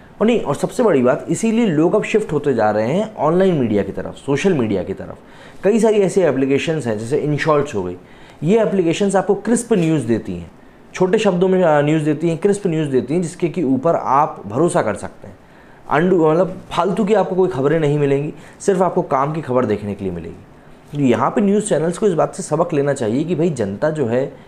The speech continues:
इससे पहले कि वो अपने आप को shift कर दे, ये चीज़ आप लोगों को समझनी होगी, कहीं आप लोगों का करियर ख़त्म ना हो जाए। जैसा कि एचबीओ और डब्ल्यूबी चैनल के साथ हुआ है कि आगामी पन्द्रह दिसंबर को ये दोनों चैनल बंद होने वाले हैं, सिर्फ और सिर्फ इसलिए क्योंकि लोगों का रुझान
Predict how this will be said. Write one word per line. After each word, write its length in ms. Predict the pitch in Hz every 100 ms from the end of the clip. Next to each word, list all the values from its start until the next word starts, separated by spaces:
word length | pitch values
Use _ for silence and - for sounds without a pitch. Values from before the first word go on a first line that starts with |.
| - -
इससे 180 | 127 -
पहले 320 | - 117 135
कि 100 | 175
वो 160 | 143 170
अपने 220 | 151 165
आप 200 | 127 120
को 80 | 190
shift 260 | 180 - -
कर 160 | 120
दे, 220 | 98 104 - - - 156
ये 60 |
चीज़ 240 | 147 196 185
आप 280 | 135 156
लोगों 140 | 196 196
को 80 | 190
समझनी 420 | 135 120 135 156
होगी, 280 | 123 165 180
कहीं 580 | 139 127 175 185 180 - -
आप 240 | 107 110
लोगों 180 | 160 175
का 120 | 127
करियर 160 | 127 143
ख़त्म 240 | - 104
ना 120 | 98
हो 140 | 85 82
जाए। 180 | 85 85 - - - -
जैसा 240 | 123 139
कि 120 | 147 147
एचबीओ 440 | 120 131 151 175
और 120 | 175
डब्ल्यूबी 380 | 147 139 156 170
चैनल 260 | 156 147 156
के 80 |
साथ 260 | 151 156 -
हुआ 220 | 131 151
है 220 | 123 113 - - -
कि 80 | 139
आगामी 360 | 120 120 147 156
पन्द्रह 280 | 131 143
दिसंबर 360 | 139 117 135 156
को 80 | 160
ये 60 |
दोनों 200 | 139 139
चैनल 260 | 147 143 151
बंद 280 | 120 135 135
होने 180 | 117 104
वाले 260 | 95 95
हैं, 100 | 123
सिर्फ 220 | 139 160
और 80 | 175
सिर्फ 140 | 170 156
इसलिए 260 | - 185
क्योंकि 180 | 180 190
लोगों 340 | 135 127 151
का 80 | 165
रुझान 340 | 139 117 135